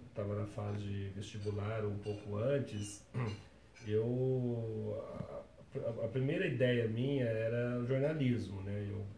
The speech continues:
eu queria, eu até escrevia bastante em jornais, é,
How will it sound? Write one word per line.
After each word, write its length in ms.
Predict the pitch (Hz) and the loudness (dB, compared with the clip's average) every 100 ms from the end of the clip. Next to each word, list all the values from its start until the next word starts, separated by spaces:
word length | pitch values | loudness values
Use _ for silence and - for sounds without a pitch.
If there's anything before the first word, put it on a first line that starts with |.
| - - - | -18 -20 -16
eu 60 | |
queria, 320 | 98 104 104 113 117 107 98 95 | -10 -4 0 2 2 2 0 -2
eu 100 | 104 | -2
até 120 | 110 | 0
escrevia 460 | 107 - 110 104 107 | -2 -2 -2 0 0
bastante 460 | 104 - 101 101 | -2 -2 -6 -4
em 60 | 104 | -2
jornais, 960 | 131 147 113 120 131 123 110 104 - - - - - - | 2 2 2 0 2 2 2 -2 -4 -14 -20 -20 -20 -16
é, 280 | 104 95 95 | -10 -8 -8